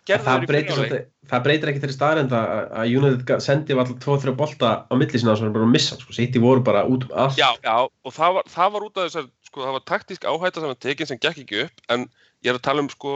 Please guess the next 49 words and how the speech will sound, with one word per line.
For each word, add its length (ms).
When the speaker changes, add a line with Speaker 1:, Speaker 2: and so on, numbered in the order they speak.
Speaker 1:
þú 140
veist, 100
hversu 320
vulnerable 600
United 480
voru 380
í 180
því 280
að 100
liggja 240
til 160
baka 320
á 60
móti 340
Pep. 320
Af 160
því 80
það 80
var 100
talað 240
um 140
að 60
Pep 280
hefði, 240
að 160
City 320
hefði 240
yfirspilað 640
United. 380
Þeir 120
voru 240
vissulega 240
meira 160
með 160
boltann, 400
en, 240
sko, 300
helstu 500
færin 520
sem 140
þeir 120
sköpuðu 600
fyrir 280
utan 240
mörkin 400
tvö 140
í 60
fyrri 160
hálfleik, 300